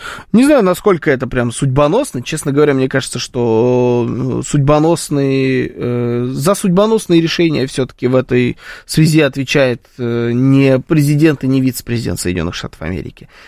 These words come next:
Здесь они скорее ошиблись тем, эм, ну, на, на кого свою судьбо-, судьбоносность, э, возложить.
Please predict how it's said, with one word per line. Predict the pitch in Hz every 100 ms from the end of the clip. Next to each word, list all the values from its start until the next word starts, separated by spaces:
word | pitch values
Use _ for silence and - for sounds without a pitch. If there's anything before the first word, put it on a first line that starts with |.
| -
Здесь | 143 160
они | 160 156
скорее | - 160 160
ошиблись | 147 175 156 139 -
тем, | 175 170 - - - -
эм, | - 135 135 135 135 139 139 139 139 139
ну, | 107 175 185 160
на, | 147 -
на | 190 180 180
кого | 196 190
свою | 202 185 175
судьбо-, | - 165 165
судьбоносность, | - 175 156 185 208 - 120 - -
э, | 78 87 95 101
возложить. | 120 123 127 117 85 _